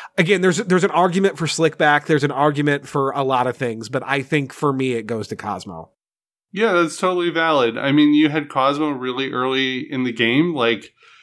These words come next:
Speaker 2: you could get him very quickly and get a Firestone very quickly, and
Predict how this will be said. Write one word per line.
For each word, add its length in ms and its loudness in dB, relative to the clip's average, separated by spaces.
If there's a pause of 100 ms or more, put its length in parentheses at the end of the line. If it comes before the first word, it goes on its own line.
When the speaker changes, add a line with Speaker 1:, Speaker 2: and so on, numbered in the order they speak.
(160)
Speaker 2:
you 220 0
could 240 -4
get 160 2
him 240 0
very 380 2
quickly 580 0
and 220 -4
get 140 0
a 40 -4
Firestone 680 0
very 240 0
quickly, 580 -4
and 500 -6